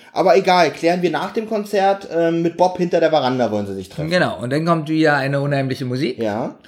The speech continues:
Speaker 2: Also immer, wenn hier steht unheimliche Musik, dann fand ich sie ganz gut. Und, äh, ja, Bob trifft dann bei Justus und Peter ein zu diesem Treffen da über, hinter, weiß ich nicht, der Veranda.
Speaker 1: Hinter der
Speaker 2: Treppe.
Speaker 1: Veranda.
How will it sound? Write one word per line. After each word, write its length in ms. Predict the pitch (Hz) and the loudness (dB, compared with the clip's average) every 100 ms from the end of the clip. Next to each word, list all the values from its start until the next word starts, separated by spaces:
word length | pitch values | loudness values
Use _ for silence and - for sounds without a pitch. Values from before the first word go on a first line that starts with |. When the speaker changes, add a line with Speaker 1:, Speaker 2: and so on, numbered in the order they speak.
| - - | -20 -4
Speaker 2:
Also 200 | - 180 220 | 2 2 2
immer, 200 | 254 233 | 0 -2
wenn 120 | 233 | 0
hier 100 | 226 | -2
steht 220 | 220 185 | -2 -4
unheimliche 460 | 208 214 202 196 196 | 0 0 0 -2 -4
Musik, 340 | 185 202 226 | -4 -4 -4
dann 100 | 190 | -4
fand 160 | 175 175 | -2 -2
ich 80 | |
sie 120 | 175 160 | -2 -2
ganz 220 | 147 143 | -4 -4
gut. 180 | 311 370 - _ _ _ _ - - _ _ - | -4 -4 -8 _ _ _ _ -20 -20 _ _ -2
Und, 560 | 190 190 196 202 - - _ | 4 4 4 -2 -10 -20 _
äh, 40 | 170 160 160 160 170 | -20 -18 -18 -12 -2
ja, 280 | 131 - - - | -2 -2 -6 2
Bob 380 | 175 202 - - | 2 2 -6 -8
trifft 420 | - 185 - - | -4 -4 -4 0
dann 200 | 180 175 | 2 4
bei 120 | 143 | 0
Justus 440 | 143 156 - 151 - | 0 -2 -4 -8 -8
und 140 | 120 | -6
Peter 280 | 135 147 170 | -4 0 0
ein 200 | 156 156 | -2 -4
zu 120 | - | -4
diesem 320 | 120 117 110 | -4 -4 -6
Treffen 440 | - - 151 165 175 | -8 -4 -4 -2 0
da 420 | 170 170 165 - | 2 2 0 -8
über, 420 | 175 143 135 139 | -8 -4 0 2
hinter, 560 | 131 139 156 147 143 135 | 2 2 0 0 0 0
weiß 160 | 131 139 | -2 -4
ich 40 | |
nicht, 340 | 143 - - | -6 -12 -10
der 140 | 135 135 | -4 -2
Veranda. 200 | 120 127 | -2 0
Speaker 1:
Hinter 160 | 175 160 | 2 4
der 100 | 139 | 6
Speaker 2:
Treppe. 140 | 131 | 4
Speaker 1:
Veranda. 420 | 127 196 233 214 | 2 0 2 0